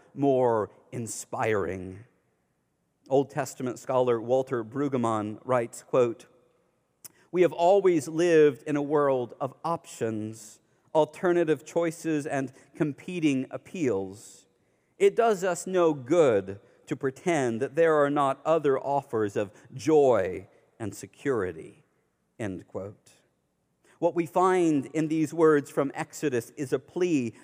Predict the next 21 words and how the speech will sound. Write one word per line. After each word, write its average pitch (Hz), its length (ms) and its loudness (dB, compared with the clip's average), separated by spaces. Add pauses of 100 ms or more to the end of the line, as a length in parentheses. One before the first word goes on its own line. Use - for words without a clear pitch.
to 156 100 -6
stop 185 560 -2
searching 170 560 -4
for 160 180 -4
God 160 460 2
in 151 140 -2
all 170 280 0
the 151 120 -4
places, 170 800 -4 (200)
possessions, 165 800 -2
and 143 240 -6
priorities 156 960 2 (240)
that 156 200 -2
won't 175 380 0 (120)
ultimately 165 640 -2
satisfy 143 960 -2
our 123 300 -2
deepest 123 840 -10 (300)
longings. 98 920 -6 (720)
The 127 80 -2
mirages 123 920 0